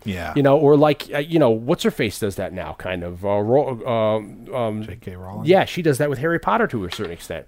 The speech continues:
Speaker 1: Yeah.
Speaker 2: You know, and I've said plenty of times to you off camera or off mic and as well as maybe on this show that that fascinates me the most, the, the idea of going into how these people make these things. And, like,
Speaker 1: Yeah.
Speaker 2: the first one, are they already coming up with a Bible prior to it? Or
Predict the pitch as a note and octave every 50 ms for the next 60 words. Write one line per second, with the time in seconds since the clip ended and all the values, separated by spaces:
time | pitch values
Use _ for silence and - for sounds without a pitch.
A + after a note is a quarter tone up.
0 | - - G#2+ F2+ - - - - C3 C3+ C3+ C#3+ D#3 F3+ G#3 E3+ - - D#3 D3+
1 | C#3+ C3 C#3 - - D#3 F3+ G3 G3+ F3+ - D#3+ C#3 B2+ A2+ - - B2 B2 B2+
2 | A#2+ A#2+ B2 - - - C3 B2 B2 B2 B2 B2 A#2 - B2+ A2 G2+ F2+ F#2 G2+
3 | - - A2 G#2 A#2 D3 C#3+ - B2 A2+ A2 A2 A2+ A2 - B2+ B2+ C3+ B2 A2+
4 | B2 A#2 A#2+ A2+ A2+ A2 G#2 - - - C#3 D#3 D3 A#2 G#2+ - - - - -
5 | - - - - F3 G#3 G#3 - - - F3+ E3 C#3+ - - D3 C#3+ C#3 B2+ -
6 | C3 A#2+ A2 A2 G#2 A#2+ D#3 F3 C3+ - - - G#2 F#2+ G2 G#2 - - A#2 G#2
7 | A#2 A2 G#2+ G#2 G2+ G2+ G#2 - - _ _ _ _ _ _ _ _ C3 A2+ A#2
8 | A#2 A2+ A2+ A2+ G#2+ A#2+ C3 D3 C3 A2+ G#2+ B2 A#2 A2+ A2 A2+ C#3 C#3+ B2 G#2+
9 | - A#2 A#2+ B2+ C3+ C#3 C#3 C#3 C3 A#2+ A2+ G#2 - - G#2+ F#2+ F#2 F#2 G2 B2+
10 | B2 - - F#2+ F#2 E2 - - F2 D#2+ D2+ E2 E2+ F2+ - - F#2 G2 F#2+ G2
11 | F#2+ E2 - - - - D#3 C#3+ B2 - - A#2+ A2 G2+ F#2+ F#2+ F#2 - - -
12 | - - - - B2+ C3 B2+ C3+ C#3 C#3 C3+ C#3 C#3+ C#3+ D3 C#3+ - - C#3 D3
13 | C#3+ D3 D3 C#3+ C#3+ C#3+ B2+ B2 A#2 A2 A#2 A#2+ C3 C3 B2 B2+ A#2 - - -
14 | C#3+ C#3 C3+ C#3+ C#3+ C3+ A#2+ G#2+ G2+ G2 - _ D#3 C3+ C3+ C3+ C3 C3+ D3